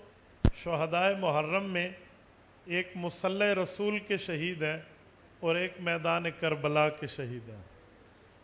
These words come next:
اگر غور کر کے دیکھا جائے تو ان دونوں سے رسول اللہ صلی اللہ علیہ وسلم کا بڑا پیار ہے، حضرت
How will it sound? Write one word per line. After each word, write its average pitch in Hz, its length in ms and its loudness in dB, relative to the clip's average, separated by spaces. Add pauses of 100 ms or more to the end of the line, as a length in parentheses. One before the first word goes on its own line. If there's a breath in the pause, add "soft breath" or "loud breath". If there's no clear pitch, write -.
(100)
اگر 175 360 2
غور 175 260 8 (100)
کر 202 220 4
کے 208 100 0
دیکھا 175 380 2
جائے 165 360 4 (1040)
تو 180 140 -4
ان 190 300 -2
دونوں 208 340 2
سے 190 160 -2
رسول 185 360 -2
اللہ 180 300 6 (100)
صلی 180 140 -2
اللہ 180 180 0
علیہ 170 120 0
وسلم 175 340 -2
کا 180 140 0
بڑا 156 280 2
پیار 143 360 0
ہے، 113 40 -8 (1300)
حضرت 190 360 -2